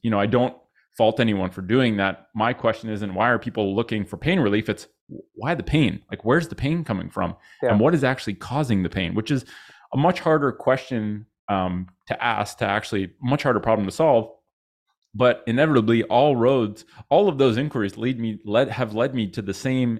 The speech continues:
Speaker 1: end destination, which is the money is corrupted. It's resulting in this plethora of different ways that it manifests, uh, that the symptoms manifest with each person and each culture and each society. But at the end of the day,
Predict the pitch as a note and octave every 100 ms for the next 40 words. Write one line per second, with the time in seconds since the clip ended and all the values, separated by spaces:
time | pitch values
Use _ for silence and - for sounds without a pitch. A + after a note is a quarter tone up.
0 | - A2+ G#2+ G#2 - G2+ G2 - F2+ F2+
1 | G2 F#2 F2 - - _ - G#2+ G#2 B2+
2 | B2+ B2 - G#2+ F2 - F#2+ F2+ - -
3 | - A2 G#2 F#2+ G#2 A#2 G#2 F#2 G#2 F#2+
4 | - - A#2+ A#2+ A#2+ G#2+ F2+ F#2 B2 B2+
5 | A2+ - G2 A2 B2+ B2+ G#2 F#2+ F#2 G#2+
6 | B2 A#2 F#2+ F2+ - - - _ _ G#2
7 | F2+ G#2 - - C#3 A#2+ G2+ G#2+ A2+ B2+
8 | G2+ F#2 - - G#2+ G2 G#2+ - A2 G#2+
9 | A#2+ G#2+ F#2 F#2+ - G2+ F#2 G#2 F2+ F2
10 | G2 - - - - - A2+ C3+ C#3 A2
11 | G2+ F#2 G2 - - - - G#2+ A#2 B2+
12 | A#2+ G#2 C3 B2 G#2+